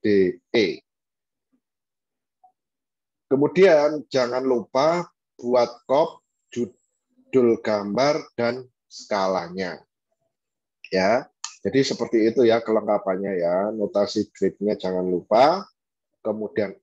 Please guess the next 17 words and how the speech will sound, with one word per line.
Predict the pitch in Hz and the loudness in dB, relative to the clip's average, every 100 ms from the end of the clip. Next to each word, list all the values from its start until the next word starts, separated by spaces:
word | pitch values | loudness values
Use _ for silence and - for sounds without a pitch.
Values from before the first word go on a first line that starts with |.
| _ | _
ukurannya | 117 - 113 101 98 110 113 | -8 -4 -2 0 0 -2 -4
jangan | - 90 92 92 | -6 -8 -6 -8
lupa, | 92 117 95 - | 0 0 0 -4
karena | 101 101 135 147 135 | -8 -4 -4 -4 -6
itu | 120 143 | -4 -2
adalah | 117 113 104 104 101 | -2 -2 -2 -2 -4
bentuk | - 107 - 180 165 - | -6 -10 -2 -2 -2 -2
komunikasi, | 131 123 120 123 117 113 107 95 90 - 127 160 196 - _ _ _ _ - | 0 0 0 -2 -2 -2 -2 -2 -4 -2 2 2 2 -4 _ _ _ _ -2
eh, | - 107 - 101 - | 2 4 4 2 0
Anda, | 113 104 101 107 110 151 196 | -4 -4 0 2 2 2 -2
kita | 123 113 - 113 | -4 -6 0 0
sebagai | - - 101 104 - | 0 -6 -6 -6 -4
perancang | 98 92 90 95 98 113 143 | -4 -4 -4 0 0 0 -2
kepada | 117 107 98 127 - | -2 -4 0 -2 0
pelaksanaan | 113 107 - 95 95 87 110 113 113 | -2 -2 -4 -10 -10 -10 -6 -6 -6
di | 101 101 | -6 -4
lapangan. | 98 87 - 82 80 85 95 87 78 | -2 -2 -4 -10 -10 -6 -4 -4 -8